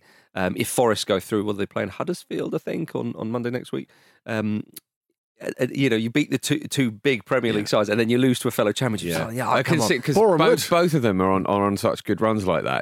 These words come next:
Speaker 2: You can
Speaker 1: Yeah.
Speaker 2: see, like, yeah, Forest and Middlesbrough will get each other.
Speaker 1: Yeah, sorry, Andy was just tipping who he thought was gonna win the cup, Andy.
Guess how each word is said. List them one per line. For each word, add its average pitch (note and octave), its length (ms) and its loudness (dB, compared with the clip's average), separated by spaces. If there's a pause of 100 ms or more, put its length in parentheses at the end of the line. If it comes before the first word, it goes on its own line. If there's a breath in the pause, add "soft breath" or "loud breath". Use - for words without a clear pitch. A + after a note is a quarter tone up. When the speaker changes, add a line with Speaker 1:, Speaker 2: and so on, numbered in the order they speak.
Speaker 2:
You F2+ 60 -6
can G2+ 100 0
Speaker 1:
Yeah. F2+ 60 0
Speaker 2:
see, F#2 280 2
like, D#2+ 220 -4
yeah, G#1 220 -8 (120)
Forest F#2 320 -2
and F2+ 100 -2
Middlesbrough E2 320 -6
will E2 200 -6
get D2 180 0
each D2 220 -4
other. - 200 -8
Speaker 1:
Yeah, G#2+ 180 0
sorry, B2+ 200 0
Andy C3 200 0
was A2+ 100 0
just G#2+ 120 -4
tipping G2+ 280 -6
who G#2 100 -2
he G#2 80 -2
thought - 260 -4
was G#2+ 140 -8
gonna G#2+ 140 -6
win A2 140 -2
the A2 40 -4
cup, C3 240 -10
Andy. C#3 180 -6